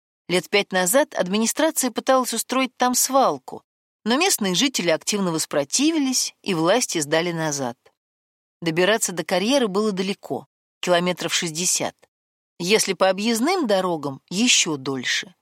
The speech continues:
Петр не догадался бы использовать карьер. «Папа, дай мне пистолет», неожиданно попросил Петр.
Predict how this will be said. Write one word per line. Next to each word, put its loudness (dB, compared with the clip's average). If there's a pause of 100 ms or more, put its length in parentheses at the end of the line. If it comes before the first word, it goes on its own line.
(360)
Петр 2
не 2
догадался 2
бы -2
использовать -4
карьер. -6 (420)
«Папа, -2 (280)
дай 2
мне -2
пистолет», -4 (160)
неожиданно 0
попросил -4
Петр. -8